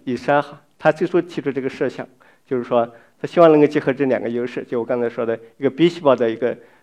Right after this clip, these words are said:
产生的抗体的一个特异性识别的优势，那么来结合这个 T 细胞的杀伤的优势，那么组成一个嵌合的一个受体，那么可以就是说把这个 T 细胞导向特异的杀伤肿瘤。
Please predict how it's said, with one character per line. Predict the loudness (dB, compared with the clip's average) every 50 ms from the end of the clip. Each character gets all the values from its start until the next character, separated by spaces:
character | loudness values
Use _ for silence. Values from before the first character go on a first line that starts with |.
| _
产 | _ -4 -4
生 | -2 0
的 | -2 -4
抗 | 0 2 2 2 2
体 | 0 -4
的 | -4 -2 -4 -4
一 | -4
个 | -4 -4 -4 -4 -4 _ _ _ _ _ _
特 | -2 0
异 | 0 2
性 | 2 0 -2
识 | -2 -4 0
别 | 2 2
的 | 2 2
优 | 0 -4 -8 -12
势， | -14 -18 -20 -20 _ _ _
那 | -6 -6 -4
么 | -4 -4
来 | -4 -4 -6 -6 -12 _ _ _ _ _ _ _ -20 -8
结 | -6 -2
合 | 0 0 0
这 | 0 0
个 | -2 -2
T | -4 -4 -4 -6
细 | -6 -4 0
胞 | 4 4 4 4 2 -2
的 | -6 -6 -6
杀 | -4 0 0 0
伤 | 0 0 -2
的 | 0 -2
优 | -2 -4 -6
势， | -10 -14 -20 -20 _ _ _ _ _ _ _ _ _ _
那 | -4 -2
么 | -2 0 -2 -4 -8 -12 -18 -20 -16
组 | _ -10 -8
成 | -4 -2 -2
一 | 0
个 | 0 -2 -2
嵌 | 0 0 0 2
合 | 2 2
的 | 2 2 0
一 | 0
个 | -2 -6
受 | -4 -2 -2 -2
体， | -2 -4 -12 -20 _ _ _ _ _
那 | -8 -6
么 | -6 -6 -8 -8 -12 -18 -6
可 | -4 -2
以 | -2 -2 -4 -6 -10 -16 _ _ _ _ _
就 | _ -8 -8
是 | -4
说 | -4 -4 -4
把 | -4 -6 -6 -4 -4
这 | -4 -2
个 | -6
T | -6 -8 -10 -12
细 | -6 -2
胞 | -2 -2
导 | -2 -2 -4 -8
向 | -6 -6 -8 -8 -8 -8 _ _ _ _ _ _ _ _ _ _
特 | -4 -2
异 | -2 -2
的 | -2 -6
杀 | -6 -8 -6
伤 | -6 -6 -6
肿 | -6 -8 -8
瘤。 | -8 -14 -18